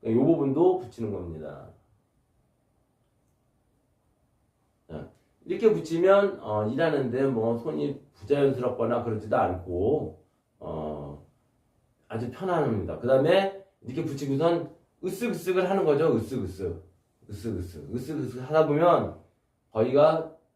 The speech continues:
비틀어졌거나 틀어졌거나 하는 모든 것-, 것들이 이제 바로 자리를 잡습니다.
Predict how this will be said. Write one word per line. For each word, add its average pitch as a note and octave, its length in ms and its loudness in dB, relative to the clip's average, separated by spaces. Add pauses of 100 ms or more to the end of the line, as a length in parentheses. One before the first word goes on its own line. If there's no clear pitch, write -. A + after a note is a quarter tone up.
비틀어졌거나 C3+ 840 -2
틀어졌거나 C3 600 -2
하는 G#2+ 260 -4
모든 B2+ 340 0
것-, G#2 440 -4
것들이 G#2+ 580 -2
이제 F2+ 200 -10
바로 C3 420 -2
자리를 G#2+ 440 -2
잡습니다. F2 760 -8